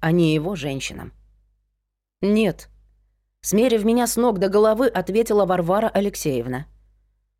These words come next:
«Мы, конечно, какое-то время не живем вместе, но наш брак не был расторгнут, а потому я —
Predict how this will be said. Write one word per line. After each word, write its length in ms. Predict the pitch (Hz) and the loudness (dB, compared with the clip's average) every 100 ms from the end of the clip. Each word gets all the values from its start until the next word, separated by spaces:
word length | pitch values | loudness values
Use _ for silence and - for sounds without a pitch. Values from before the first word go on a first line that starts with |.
| - | -4
«Мы, 180 | 175 196 | -2 0
конечно, 480 | 196 196 196 185 180 | 2 2 0 0 0
какое-то 520 | 185 190 180 175 175 | 0 2 2 2 0
время 500 | 175 180 170 170 - | 2 2 2 0 -2
не 160 | 220 214 | -4 -2
живем 360 | 220 175 139 | -2 -2 -2
вместе, 500 | 131 143 127 - 143 - _ _ _ _ _ | -2 -2 -4 -6 -10 -12 _ _ _ _ _
но 160 | 165 190 | -2 2
наш 240 | 196 185 | 2 0
брак 360 | 190 196 165 - 208 | 0 0 0 -4 -4
не 200 | 247 214 | -2 0
был 200 | 151 151 | 2 0
расторгнут, 680 | 170 - 147 135 135 - - _ _ _ - | -2 -2 -4 -2 -6 -8 -14 _ _ _ -6
а 100 | 165 | -2
потому 400 | 180 180 185 175 | 0 0 2 4
я — 380 | 170 196 220 | 4 2 0